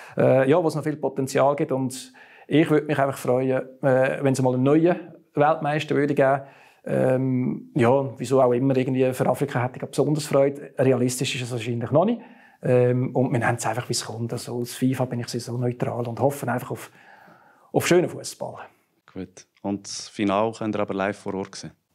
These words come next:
Speaker 1: Beim Finale bin ich wieder zurück.
Speaker 2: Und ist wieder
Speaker 1: Das
Speaker 2: zurück.
Speaker 1: ist der Deal gewesen mit der Familie.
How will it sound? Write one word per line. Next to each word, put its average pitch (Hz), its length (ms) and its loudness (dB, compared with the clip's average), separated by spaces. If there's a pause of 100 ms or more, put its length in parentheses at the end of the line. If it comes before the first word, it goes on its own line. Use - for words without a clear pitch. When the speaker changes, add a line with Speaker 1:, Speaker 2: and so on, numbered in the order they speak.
(440)
Speaker 1:
Beim 127 160 2
Finale 123 320 4
bin 131 120 -2
ich 117 60 -6
wieder 123 140 -8
zurück. - 400 -12 (640)
Speaker 2:
Und 85 160 -10
ist 87 100 -14
wieder 87 120 -12
Speaker 1:
Das 120 160 0
Speaker 2:
zurück. 131 120 0
Speaker 1:
ist - 80 -2
der - 80 2
Deal 135 160 4
gewesen 131 220 0
mit 123 140 -2
der 120 80 -8
Familie. 120 340 -10